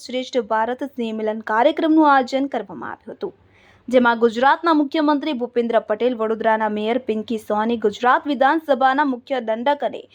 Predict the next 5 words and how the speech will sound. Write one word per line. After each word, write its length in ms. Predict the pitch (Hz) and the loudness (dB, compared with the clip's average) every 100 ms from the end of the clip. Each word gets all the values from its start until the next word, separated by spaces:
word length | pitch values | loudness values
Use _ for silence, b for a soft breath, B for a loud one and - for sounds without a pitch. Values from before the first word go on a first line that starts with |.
| B B B | B B B
રાવપુરા 540 | 240 269 320 339 330 330 | 2 2 0 0 2 0
વિધાનસભાના 760 | 269 277 294 285 240 262 269 | 2 2 2 0 2 2 2
ધારાસભ્ય 680 | 240 220 220 220 220 226 240 220 | 0 0 0 -2 -4 -2 -2 0
બાળકૃષ્ણ 640 | 240 320 269 262 - 269 | 0 0 -4 -6 -2 -2
શુક્લ, 340 | - 214 214 | -2 -6 -2